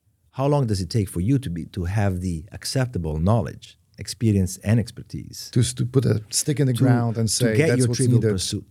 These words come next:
Speaker 1: little things?
Speaker 2: Yes.
Speaker 1: It's not a year, right? You know, can I be, can I say that I've learned something about branding in a year? Probably not, right? And so, like, unless you have the
Speaker 2: Mm-hmm.
Speaker 1: very hard complex of learning multiple things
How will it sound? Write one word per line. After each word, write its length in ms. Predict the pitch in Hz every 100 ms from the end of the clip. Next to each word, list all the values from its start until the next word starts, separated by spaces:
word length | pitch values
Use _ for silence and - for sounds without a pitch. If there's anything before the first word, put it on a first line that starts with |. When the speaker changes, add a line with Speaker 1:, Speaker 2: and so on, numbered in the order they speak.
| _
Speaker 1:
little 340 | - 92 82 - _
things? 240 | - 147 -
Speaker 2:
Yes. 300 | 117 107 -
Speaker 1:
It's 80 | 98
not 160 | 160
a 60 | 131
year, 300 | 165 107 -
right? 340 | - 80 90 - - _
You 60 | 95
know, 160 | 73 - -
can 140 | -
I 180 | 98 117
be, 160 | 120 104 -
can 140 | - 98
I 120 | 113
say 200 | 113 107
that 120 | 110
I've 140 | 101 85
learned 280 | 90 101 98
something 260 | 101 104
about 240 | 101 98 82
branding 300 | 85 98 92
in 100 | 87
a 60 |
year? 320 | 87 98 123 123
Probably 280 | - 156 85
not, 280 | 90 139 - _ _
right? 260 | 76 92 117 - _ _ - - - - -
And 100 | 107
so, 100 | 143
like, 280 | 117 104 -
unless 380 | 107 160 196
you 100 | 127
have 520 | 98 120 71 87 120 -
the 80 | -
Speaker 2:
Mm-hmm. 100 | 107
Speaker 1:
very 120 | 123
hard 440 | 85 98 120 98 -
complex 500 | 107 95 82 78 -
of 260 | 92 85
learning 380 | 87 107 113 92
multiple 400 | 92 107 107 87
things 540 | - 87 85 82 -